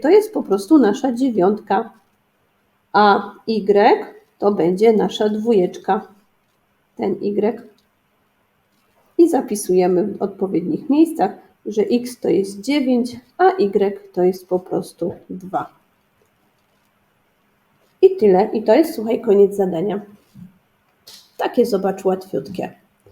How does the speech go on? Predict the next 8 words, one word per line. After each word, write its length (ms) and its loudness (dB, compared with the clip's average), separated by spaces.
Tylko 260 0
pamiętaj, 500 2
że 100 4
musisz 480 2
tu 180 -2
skorzystać 680 -2
ze 100 -2
wzoru, 460 -2